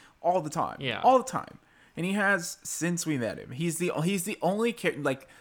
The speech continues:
Speaker 1: none of these characters really change, but they all seem to grow some. Uh, he hasn't. He's still a shitty little kid that's just a spoiled and really only concerned with what's going on with him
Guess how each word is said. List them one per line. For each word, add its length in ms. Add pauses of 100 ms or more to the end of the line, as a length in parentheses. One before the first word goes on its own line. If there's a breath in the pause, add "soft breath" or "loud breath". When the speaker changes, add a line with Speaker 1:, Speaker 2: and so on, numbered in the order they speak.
(280 loud breath)
Speaker 1:
none 240
of 60
these 180
characters 520
really 440
change, 760
but 120
they 160
all 300
seem 300
to 80
grow 600
some. 560 (560 loud breath)
Uh, 380
he 320
hasn't. 520
He's 240
still 320
a 40
shitty 420
little 200
kid 440
that's 220
just 300
a 80 (220)
spoiled 840 (100)
and 560
really 260
only 220
concerned 440
with 180
what's 180
going 280
on 200
with 200
him 380